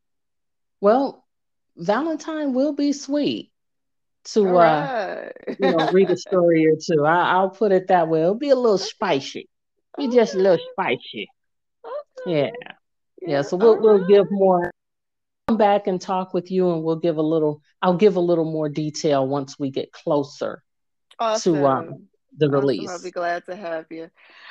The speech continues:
Speaker 2: Okay, now back to the Have We Met. What was the inspiration behind your chapters?
Speaker 1: You know, once we got the titles, um,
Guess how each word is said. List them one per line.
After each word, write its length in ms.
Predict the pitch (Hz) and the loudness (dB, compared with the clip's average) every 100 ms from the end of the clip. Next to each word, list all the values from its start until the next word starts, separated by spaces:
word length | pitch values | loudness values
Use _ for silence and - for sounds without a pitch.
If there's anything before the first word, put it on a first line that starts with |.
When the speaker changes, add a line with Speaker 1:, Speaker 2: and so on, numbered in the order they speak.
| - | -10
Speaker 2:
Okay, 260 | - 440 339 | -6 -4 -4
now 280 | 320 311 311 | -4 -4 -4
back 300 | 269 277 - | -4 -6 -8
to 120 | 330 | -12
the 120 | 277 | -10
Have 200 | 254 240 | -8 -10
We 100 | 226 | -10
Met. 440 | 220 302 311 240 - _ _ _ | -12 -6 -4 -4 -8 _ _ _
What 200 | 262 359 | -10 -10
was 140 | 370 311 | -10 -14
the 340 | 302 277 269 - | -16 -16 -18 -14
inspiration 960 | 247 269 - - 226 208 226 233 - 196 | -12 -12 -12 -10 -8 -8 -10 -14 -16 -14
behind 380 | 196 190 175 175 | -12 -12 -12 -12
your 120 | 165 | -14
chapters? 640 | - 143 139 - 78 - _ _ _ _ _ _ _ _ _ _ _ _ _ _ _ _ _ _ _ _ _ _ | -10 -10 -12 -14 -16 -18 _ _ _ _ _ _ _ _ _ _ _ _ _ _ _ _ _ _ _ _ _ _
Speaker 1:
You 160 | 214 | 2
know, 140 | 277 262 | 2 0
once 380 | 233 269 277 - | -2 -2 -4 -2
we 140 | 285 | 0
got 320 | 226 233 240 | 2 0 -2
the 100 | - 202 | -6 -6
titles, 880 | - - 226 226 262 294 311 - - | -10 -6 -2 0 0 0 -6 -12 -2
um, 500 | 214 208 202 202 208 | 2 4 2 0 -4